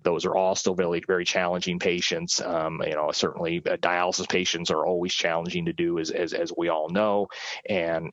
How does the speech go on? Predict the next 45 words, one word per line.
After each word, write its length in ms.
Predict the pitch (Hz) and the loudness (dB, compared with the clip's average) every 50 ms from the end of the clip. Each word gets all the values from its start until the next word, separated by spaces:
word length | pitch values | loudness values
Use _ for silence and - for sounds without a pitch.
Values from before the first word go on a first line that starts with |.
| - - | -8 -8
and 120 | 90 82 | -6 -4
so, 320 | - - 80 80 76 78 - | -2 0 0 0 0 -2 -2
you 80 | - 82 | -4 -4
know, 160 | 78 78 78 | -2 -2 0
there's, 260 | - 87 80 80 - - | 0 0 0 -2 -2 -2
there's 200 | - 92 85 - | -2 -2 0 0
gonna 160 | - 104 87 87 | 0 0 0 0
be 60 | 87 | 0
some 180 | - - 87 | -2 -2 -2
changes 640 | 85 - - 104 90 90 90 87 - 87 85 85 87 | -2 -2 0 0 0 0 -2 0 0 0 0 0 -2
in, 120 | 85 85 | -4 -2
in 160 | 90 90 85 | -2 -4 -2
some 160 | - 95 87 90 | -2 -2 0 0
ways 280 | 90 85 82 82 - | 0 0 0 0 -2
we 100 | 90 87 | -2 -2
approach 320 | 80 - - 80 78 - - | -2 -2 -2 -2 -2 -2 0
that 220 | 85 82 80 - | 0 0 2 2
sort 200 | - 98 82 78 | 0 0 0 0
of 60 | 80 | 0
thing 200 | - 85 78 78 | -2 -2 -2 -2
as 120 | 71 - 90 | -6 -4 0
well. 400 | - 92 85 82 82 80 82 _ - - _ _ _ _ _ _ _ _ _ _ - - - - | 0 2 4 4 2 2 0 _ -8 -16 _ _ _ _ _ _ _ _ _ _ -6 -4 -4 -2
But, 280 | 196 202 - 160 - - | 0 0 0 0 -2 -2
uh, 240 | 165 160 160 80 - | -2 0 0 -2 -2
but, 240 | - - 85 - - - - | 0 -2 -2 -2 -2 -6 -4
uh, 180 | - 170 160 170 | -2 -2 -2 -2
the 100 | 175 180 | 0 0
bottom 240 | - - 87 - | 0 2 0 0
line 280 | - 85 82 82 82 - | 0 0 0 0 0 -2
is, 160 | 82 82 - | -2 -4 -4
is, 300 | - - 95 90 85 85 | -2 -2 -2 -2 -2 -2
is 300 | - - 90 87 82 - | -2 -2 -2 -2 -2 -2
that, 320 | - 85 80 76 - - - | -2 -2 -2 -2 -2 -2 0
uh, 200 | 80 80 78 - - - - - - - | 0 0 0 -2 -4 -6 -10 -10 -6 -2
how 180 | - 101 98 95 | 0 2 2 2
we 120 | 95 90 | 0 0
dose 300 | 85 92 87 90 92 - | 0 0 0 0 0 0
vancomycin 440 | 98 87 82 87 87 85 82 80 - | 0 0 0 0 0 0 0 0 -2
for 160 | - 82 90 | -2 -2 0
most 340 | 90 87 87 85 80 - - | 0 2 0 0 0 -2 -2
patients 360 | - 71 73 - - 69 - | -2 0 0 -2 -2 -4 -4
is 140 | 87 82 - | -4 -4 -4
gonna 160 | 65 - - | -4 -4 -2
change. 420 | - - 98 - 62 71 76 78 | -2 -2 -2 -2 -4 -4 -4 -2
So 200 | - 87 85 85 | 0 0 0 0